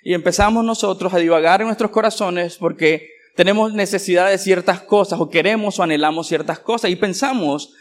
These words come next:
que eso es lo que impera en este tiempo. Les decía que tengo una relación de amor y odio porque odio lo que la cultura ha hecho con el, con el pens-, con el simple hecho de pensar en el nacimiento de Cristo Jesús.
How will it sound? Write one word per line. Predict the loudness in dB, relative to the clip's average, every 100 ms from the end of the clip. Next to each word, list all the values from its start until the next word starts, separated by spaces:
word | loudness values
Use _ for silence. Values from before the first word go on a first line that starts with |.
| _ -20 _
que | 4 4
eso | 4 0
es |
lo | -2 -2
que | -2
impera | -2 0 0 2 0
en | -2
este | -4 -4
tiempo. | -2 -4 -4 -10 -12 _ _ _ _ _ _ _
Les | -2 -2
decía | 0 2 2 2
que | -2
tengo | 0 0
una | 0
relación | 0 0 -2 -2
de | 0
amor | 0 2 2
y |
odio | 2 2 0 -2
porque | -4 0 2
odio | 4 4 4 2
lo | 0
que | 0
la | -2
cultura | -2 -2 2 2
ha | 2
hecho | 0 0 -2
con | 0 -2
el, | -4 -10 -18 -2
con | 0
el | 0 -2 0
pens-, | 0 0 -2
con | 0 0
el | 0 -4
simple | -2 0 2 2
hecho | 4 2
de | 4
pensar | 2 -2 0 0
en | 0
el | -2
nacimiento | -2 -2 -2 0 -2
de | -2
Cristo | -4 -4 -6
Jesús. | -4 -4 -4